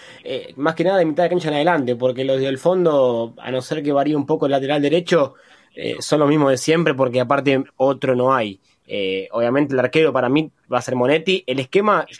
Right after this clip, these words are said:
el que yo usaría siendo Dabove, es un cuatro dos tres uno. Eh, y, y me inclinaría por Herrera,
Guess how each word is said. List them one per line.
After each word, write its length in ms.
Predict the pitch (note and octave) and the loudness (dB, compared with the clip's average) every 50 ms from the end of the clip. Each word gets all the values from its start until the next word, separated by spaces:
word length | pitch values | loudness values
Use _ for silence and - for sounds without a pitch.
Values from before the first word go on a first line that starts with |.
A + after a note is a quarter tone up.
| _ | _
el 100 | - C3+ | -8 -6
que 140 | B2+ C3+ B2 | -4 -4 -2
yo 120 | - E3+ F3+ | 0 2 2
usaría 440 | E3+ D3 C#3+ D#3 F#3 G3 F#3+ E3 | 2 2 2 2 2 2 2 0
siendo 260 | C#3 - - D#3 D#3 D3+ | 0 -2 -2 -2 0 2
Dabove, 540 | C#3+ C#3 D3 E3 F3+ F#3+ F#3+ F3+ D#3 - - | 2 2 2 2 2 2 2 2 0 -2 -4
es 140 | - C3 A#2+ | -12 -10 -6
un 120 | C3+ C#3 B2+ | -6 -4 0
cuatro 340 | - D#3+ D#3 D3 C#3+ C#3+ C#3+ | 0 0 0 2 2 0 0
dos 100 | D3 C#3+ | 0 0
tres 180 | C3+ C3 - | -4 -6 -2
uno. 320 | C#3+ C3 A#2+ A2 F#2+ - _ _ _ _ _ _ _ _ _ | -2 -2 0 -2 -4 -8 _ _ _ _ _ _ _ _ _
Eh, 640 | - G2+ A2 G2+ F#2+ F#2+ F#2+ F#2 F#2+ F#2+ - - _ _ _ _ | -6 -4 -4 -4 -4 -4 -6 -8 -10 -12 -16 -18 _ _ _ _
y, 520 | - B2 B2 A#2+ A#2 A2+ A2 G#2 G#2 G#2 F2+ | -8 -6 -6 -6 -6 -6 -6 -8 -10 -10 -6
y 100 | G#2+ A#2 | -4 -2
me 80 | C3 | 0
inclinaría 540 | C3+ C3+ C#3 C#3+ C#3+ C#3+ D#3+ F3 F#3 E3+ C#3 | 0 2 2 2 2 2 2 2 2 2 0
por 120 | C#3 D3 C#3+ | 2 2 2
Herrera, 480 | C#3 C#3 D3+ F3 F#3 F#3 F#3+ G3 A3+ | 2 2 0 0 2 2 0 0 -2